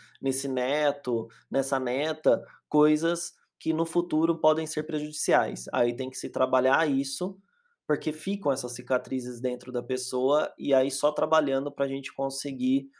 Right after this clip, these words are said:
modificá-las novamente, esses pensamentos, pra ela entender que está tudo bem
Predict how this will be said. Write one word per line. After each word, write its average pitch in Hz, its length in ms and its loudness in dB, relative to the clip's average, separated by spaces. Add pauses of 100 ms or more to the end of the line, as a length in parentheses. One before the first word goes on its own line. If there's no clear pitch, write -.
(200)
modificá-las 143 1000 6
novamente, 135 680 0
esses 131 200 -10
pensamentos, 135 800 -6 (280)
pra 160 160 8
ela 156 140 6
entender 165 440 0
que 156 80 -14
está 151 240 2
tudo 170 200 0
bem 143 360 2